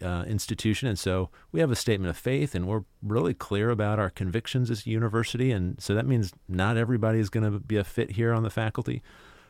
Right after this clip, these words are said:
but those who are come from a variety of backgrounds, and we do have a diversity of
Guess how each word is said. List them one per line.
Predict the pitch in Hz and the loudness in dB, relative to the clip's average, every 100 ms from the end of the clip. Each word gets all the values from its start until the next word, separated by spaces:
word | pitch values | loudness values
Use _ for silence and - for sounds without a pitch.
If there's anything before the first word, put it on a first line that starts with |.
| - | -12
but | 92 110 113 | 2 2 4
those | 110 117 113 | 6 6 4
who | 113 107 | 2 2
are | 101 143 120 92 | 0 2 2 0
come | - 101 110 | -2 -2 0
from | 127 107 | 0 0
a | 95 | 2
variety | 95 92 92 101 123 | 0 0 0 0 -2
of | 107 | -2
backgrounds, | 82 98 104 113 127 165 - - - - _ | -2 -6 -4 -4 -2 -4 -6 -20 -20 -20 _
and | 95 95 | -2 0
we | 107 | 2
do | 104 127 | 2 2
have | 165 151 | 2 2
a | |
diversity | 92 90 78 87 - 87 87 | 0 0 -2 -4 -2 -4 -4
of | 82 82 - | -6 -8 -16